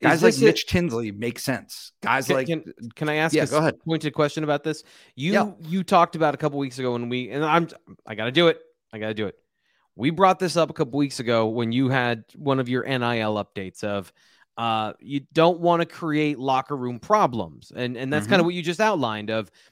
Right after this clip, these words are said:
Speaker 2: paying more for somebody when they might not. Is that, is that what we're talking about here of needing to pay people through the transfer portal in order to secure their, um,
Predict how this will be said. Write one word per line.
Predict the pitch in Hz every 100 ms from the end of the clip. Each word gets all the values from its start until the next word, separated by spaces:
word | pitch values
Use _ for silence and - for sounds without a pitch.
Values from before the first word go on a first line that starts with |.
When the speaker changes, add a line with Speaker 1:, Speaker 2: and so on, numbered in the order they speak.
| _
Speaker 2:
paying | 139 151 151
more | 147 143 156
for | 151 151
somebody | - 143 135 139 139
when | 135 127
they | 123
might | 120 127 127
not. | 123
Is | 143 131
that, | 165 202 -
is | - 135 117
that | 165 180
what | 180
we're | 165
talking | 170 156 143
about | 117 107
here | - 110 104
of | 104 - _ _ _
needing | 135 165 175
to | 160
pay | - 160 165
people | 156 165 147
through | - 143
the |
transfer | 131 254 277 - 147
portal | - 127 120 113 - _ _
in | 151
order | 160 135
to |
secure | 127 - 175 151
their, | 143 135 127 - -
um, | 127 117 110 104 98